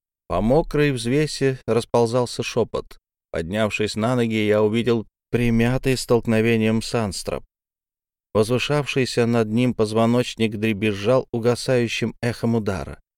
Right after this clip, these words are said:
Одна из цепей оборвалась и рухнула на пол. От креплений других на стенах вскрылись длинные трещины. Я посмотрел на регистрационный номер.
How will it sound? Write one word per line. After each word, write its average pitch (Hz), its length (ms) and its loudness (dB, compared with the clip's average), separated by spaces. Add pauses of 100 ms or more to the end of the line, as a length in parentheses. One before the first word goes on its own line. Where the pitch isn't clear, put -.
(160)
Одна 82 360 -2
из 101 120 -4
цепей 101 420 2
оборвалась 101 600 2
и 95 80 2
рухнула 110 420 2
на 120 200 -2
пол. - 200 -8 (920)
От 110 160 -2
креплений 131 600 2
других 117 520 0
на 104 160 2
стенах 120 640 0 (280)
вскрылись 143 600 0
длинные 127 520 2
трещины. 101 640 -6 (280)
Я 110 240 2
посмотрел 117 640 0
на 120 140 4
регистрационный 120 840 2
номер. 80 420 -4